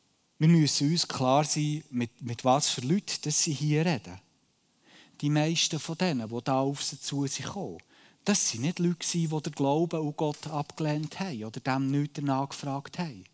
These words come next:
Oder Gott sogar gehasst haben. Im Gegenteil. Die meisten von denen waren ernsthafte, jüdische,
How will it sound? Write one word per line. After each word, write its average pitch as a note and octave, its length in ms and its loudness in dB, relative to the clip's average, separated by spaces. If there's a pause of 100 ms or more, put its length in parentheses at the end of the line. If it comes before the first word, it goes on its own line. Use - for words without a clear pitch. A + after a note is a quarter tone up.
(320)
Oder C#3 220 0
Gott C#3 320 -4
sogar B2+ 320 -4
gehasst - 680 -8
haben. C#3+ 220 -8
Im G2+ 180 -10
Gegenteil. C3+ 720 -8 (800)
Die B2+ 80 0
meisten E3 420 2
von - 160 -8
denen D#3+ 320 2
waren - 260 -2
ernsthafte, E3+ 1080 0 (240)
jüdische, F3 720 2